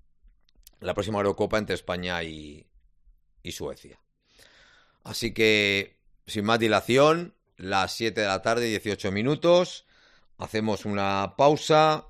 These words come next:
les vamos a hablar de una noticia que adelant-, que adelantamos, recuerden, el treinta y uno de mayo, una gran noticia, que es esa gran ampliación de capital interna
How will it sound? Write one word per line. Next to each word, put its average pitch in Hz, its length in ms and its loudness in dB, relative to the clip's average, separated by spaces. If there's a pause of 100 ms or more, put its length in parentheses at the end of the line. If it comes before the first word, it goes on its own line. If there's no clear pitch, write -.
(120)
les 90 140 -8
vamos 101 240 -2
a 101 60 -2
hablar 110 280 2
de 101 60 -2
una 95 120 -2
noticia 92 360 -6
que 95 80 -6
adelant-, 87 300 -8
que 87 240 -8
adelantamos, 85 640 -8
recuerden, 98 400 -4
el 87 120 -10
treinta 90 380 -8
y 95 100 -8
uno 110 180 -6
de 95 120 -4
mayo, 113 380 -4 (100)
una 87 160 -4
gran 113 280 0
noticia, 123 560 -4 (480)
que 101 100 -10
es - 100 -8
esa 95 460 0
gran 104 240 -2
ampliación 98 400 -4
de 95 80 -4
capital 101 600 -4 (720)
interna 101 800 0